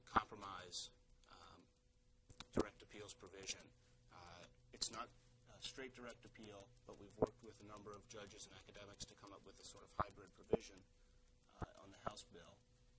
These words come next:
And we've worked very closely, for example, with the A B A. They strongly support our provision. Uh, and we're pretty confident that, uh,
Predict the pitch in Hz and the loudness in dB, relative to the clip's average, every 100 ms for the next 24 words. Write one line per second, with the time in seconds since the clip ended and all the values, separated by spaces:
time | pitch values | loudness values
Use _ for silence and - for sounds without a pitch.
0 | - 92 92 95 98 104 98 101 - 104 | -4 -4 -4 -8 -6 -8 -6 -8 -6 0
1 | 92 95 101 92 98 95 92 87 92 92 | 2 2 -4 -4 -6 -8 -10 -10 0 2
2 | 95 92 90 90 87 - - - - - | 2 -4 -6 -6 -8 -12 -18 -18 0 4
3 | 95 - - 98 95 104 95 95 87 85 | 6 4 0 -4 -4 -6 -6 -8 -8 -10
4 | - - - 101 - - - - - - | -10 -10 -10 -10 -10 -16 -20 -20 -20 -20
5 | - - - - 92 - - 107 - - | -10 -10 -10 -12 -12 -14 2 8 8 8
6 | - - - 98 - 98 90 - - 92 | 8 8 6 -4 -4 -8 -8 -10 -10 -10
7 | - - 92 | -10 -10 -10